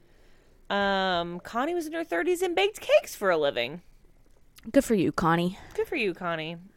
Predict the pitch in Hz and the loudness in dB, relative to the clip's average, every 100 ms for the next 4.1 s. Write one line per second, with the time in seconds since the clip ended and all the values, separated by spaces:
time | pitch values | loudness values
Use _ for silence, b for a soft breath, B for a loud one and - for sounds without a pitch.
0 | _ _ - - - - 254 254 262 - | _ _ -20 -20 -20 -6 2 6 6 4
1 | 269 269 254 302 277 - 247 196 185 185 | 4 4 6 6 6 8 8 8 4 2
2 | - - - - - - - - - - | -6 -20 -20 -20 -20 -20 -20 -20 -16 -10
3 | 311 - 220 214 - 220 170 170 170 - | -10 -8 -10 -10 -12 -8 -8 -8 -12 -18